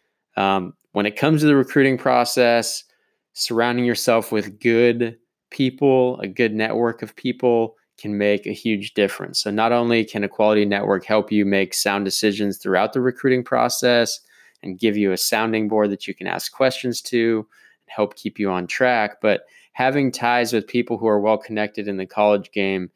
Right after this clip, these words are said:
can also go a long ways to opening up doors and providing some opportunities for you that otherwise may not be there. So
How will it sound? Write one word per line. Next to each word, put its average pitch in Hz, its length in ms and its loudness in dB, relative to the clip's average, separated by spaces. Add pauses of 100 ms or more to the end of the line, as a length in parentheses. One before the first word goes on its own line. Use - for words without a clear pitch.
(240)
can 107 140 -4
also 107 300 2
go 107 160 4
a - 20 4
long 101 320 2
ways 95 540 0
to 92 500 -4 (300)
opening 123 360 2
up 107 200 -2
doors 101 440 4
and 95 140 -4
providing 98 480 0
some 98 180 -4
opportunities 95 720 -2
for 98 220 -2
you 92 120 0
that 90 200 -2
otherwise 92 480 -2
may 92 160 -4
not 87 240 -4
be 90 100 -4
there. 90 380 -4
So 95 400 0